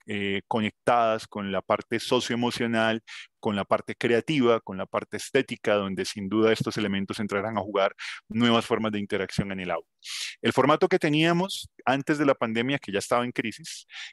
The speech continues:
era un formato donde básicamente la información estaba en el tablero, en el profesor, y los estudiantes se sentaban en filas y hileras a recibirlo. Em, ya había escuelas que estaban planteando que ese formato no era indispensable, que se podía utilizar la tecnología y romper la simetría del aula.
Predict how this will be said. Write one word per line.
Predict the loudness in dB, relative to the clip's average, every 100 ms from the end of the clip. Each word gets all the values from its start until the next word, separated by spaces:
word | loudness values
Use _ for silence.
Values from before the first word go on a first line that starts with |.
| 0
era | 6 6
un | 6
formato | 4 4 4 4 2
donde | 2 0 0
básicamente | 0 0 -2 -2 -2 0 0 0
la | -2
información | -2 -2 0 0 -2 -4
estaba | -2 2 4 4
en | 0
el | -6
tablero, | -6 -2 2 4 2 -4 -10
en | -12
el | -10
profesor, | -12 -8 2 4
y | 4
los | 2
estudiantes | 0 0 0 -2 -4
se | -4
sentaban | -2 0 2
en | 0
filas | -2 -2 -2
y | 0
hileras | 0 0 -2
a |
recibirlo. | -6 -6 -8 -8 -8 -12 -10 -6 -4 -4 -2
Em, | 2 4 4 2
ya | 4
había | 4 6
escuelas | 4 4 8 8 8
que | 2
estaban | 2 4
planteando | 4 2 2 0 0
que |
ese | -4
formato | -2 0 0 0
no | -2
era | 0 -2
indispensable, | -6 -8 -6 0 2 2 -2
que | -8
se | -10
podía | -2 0
utilizar | 0 0 2
la | 2
tecnología | 0 0 0 2 2
y |
romper | 2 0 0 0 0
la |
simetría | -4 -4 -6 -4 -4 -4
del | -4
aula. | -8 -10